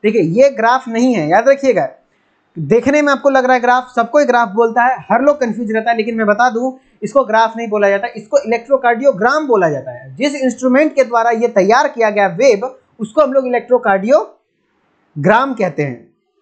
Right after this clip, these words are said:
ग्राफ कहते हैं, ठीक है, उसको electrocardiograph कहते हैं, इसको इलेक्ट्रोकार्डियोग्राम कहते हैं। वैसे question ये सब आता नहीं है, ये जनरल knowledge के लिए था। आपका जो ईसीजी पे question आ सकता है वो इस तरीके से,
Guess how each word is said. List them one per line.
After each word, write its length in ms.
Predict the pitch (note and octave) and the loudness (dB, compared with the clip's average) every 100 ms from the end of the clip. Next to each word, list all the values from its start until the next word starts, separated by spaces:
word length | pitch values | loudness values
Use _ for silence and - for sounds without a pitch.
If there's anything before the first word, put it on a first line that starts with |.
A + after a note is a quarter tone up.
| _ | _
ग्राफ 520 | F3+ F#3 F#3 B3+ C4+ - | -6 -4 0 0 0 -2
कहते 220 | F#3 D#3 | -4 -4
हैं, 100 | D3 | -2
ठीक 180 | A3+ C#4 | 0 0
है, 380 | F#3 - _ _ _ | 0 -4 _ _ _
उसको 260 | G#3 G#3+ D4 | -6 2 2
electrocardiograph 920 | B3 A#3+ B3+ A3+ G#3 A3+ F#3 G3 G3+ | 2 0 0 0 0 0 2 0 -2
कहते 200 | A3+ A#3 | -6 -4
हैं, 60 | B3 | -6
इसको 180 | - A3+ | 0 2
इलेक्ट्रोकार्डियोग्राम 840 | G#3 G#3 G3+ F3+ G3+ A3 F#3 E3+ | 2 -2 -2 -2 0 -2 -2 -2
कहते 140 | D#3 | -4
हैं। 120 | D3+ | -4
वैसे 180 | F3+ F3+ | -6 -6
question 240 | G#3 G3 A3 | -8 -6 -6
ये 80 | |
सब 200 | G#3 G3+ F#3 | -4 -4 -2
आता 220 | F3 G3 | -2 -2
नहीं 180 | F#3+ G#3+ | -4 -8
है, 140 | C4 _ _ | -10 _ _
ये 100 | G3+ | -4
जनरल 540 | G3+ G#3 G#3+ F#3 F3 F3 | -2 0 0 -2 -4 -2
knowledge 260 | F3 F3 F3 | -2 -2 -4
के 80 | E3 | -6
लिए 140 | C#3+ | -4
था। 280 | D#3 D3 _ _ _ - | -2 -6 _ _ _ -2
आपका 300 | F#3+ - C4 | 0 0 0
जो 320 | C4 - _ | 0 -4 _
ईसीजी 360 | A#3 A3+ C#4+ F#4+ | -4 0 2 4
पे 120 | C4 | 2
question 260 | B3 A3+ A#3+ | 0 0 0
आ 100 | G#3+ | 0
सकता 280 | G#3+ G#3 G#3+ | -2 0 0
है 260 | C#4 - _ - | 0 -4 _ 0
वो 160 | C4 C#4+ | 0 0
इस 280 | G#3 C4 | -2 -4
तरीके 200 | B3+ A#3+ | -4 -2
से, 220 | A#3+ B3 | -2 -2